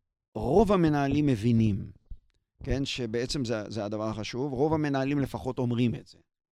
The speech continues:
כן, אין, אתה תגיד לי, מנהל, רוב המנהלים בפה, המשאב האנושי זה המשאב מספר אחד שלנו. אז קודם כל, ברמת האמירה, הם בוודאי מאמינים בזה. הם אומרים את זה,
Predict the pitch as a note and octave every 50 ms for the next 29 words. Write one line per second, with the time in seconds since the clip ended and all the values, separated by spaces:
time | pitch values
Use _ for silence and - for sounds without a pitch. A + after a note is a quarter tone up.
0 | _ _ _ _ _ _ _ _ - G#2+ A2+ A#2 G#2 - - A#2+ A#2+ G#2+ - -
1 | - _ _ A#2+ - - A#2 G2+ - A#2+ A2+ B2 A#2+ A#2+ A2+ G#2+ A2+ B2 B2 B2+
2 | C3 C3+ C#3+ C#3 - C#3 C#3+ C3 - C3+ C#3+ D3+ C#3+ D3 C#3+ C3+ C3+ C3 C3 B2
3 | A#2+ C3 D#3 E3 D#3 D3+ D3 C#3 B2 A#2 A2+ - - F#3 F#3 F3 D3 B2 A#2+ B2
4 | A#2 - - C#3+ D#3 F3 F3 D#3 D3+ D3 D#3 D#3 D3+ - - C#3+ D3+ D#3 C#3 C3+
5 | B2 C3 A2 C3+ C#3 C#3 C3 - - C3 D3 C#3+ B2+ B2 B2+ B2 - - A#2+ B2
6 | A#2+ A2 - B2 A2+ A#2 - - G#2+ G#2 G#2 - - G#2 G2+ G2+ _ _ _ _
7 | _ _ _ _ _ _ _ _ _ - - _ _ _ _ - - _ _ _
8 | - C#3 C3 - A#3 F#3 F3+ E3+ - F3+ E3 C#3+ C#3+ C#3 C#3 C3+ C#3 D#3 G3 A3
9 | G3 - F#3+ D#3+ D3 C#3 C#3 C#3 C#3 C#3 C3+ E3 F3 F3 D#3+ D3 C#3 C3+ C3+ B2+
10 | C3 B2 A#2 B2+ B2+ C3 B2 A#2 G#2+ G#2 G2+ G2 F2 - G2 E2 C#2+ - F#2+ F#2+
11 | - - _ _ _ _ _ _ _ _ _ _ - D3 D3 D#3 D#3 D#3 D#3 E3
12 | D#3 C#3+ A2+ F#2+ - -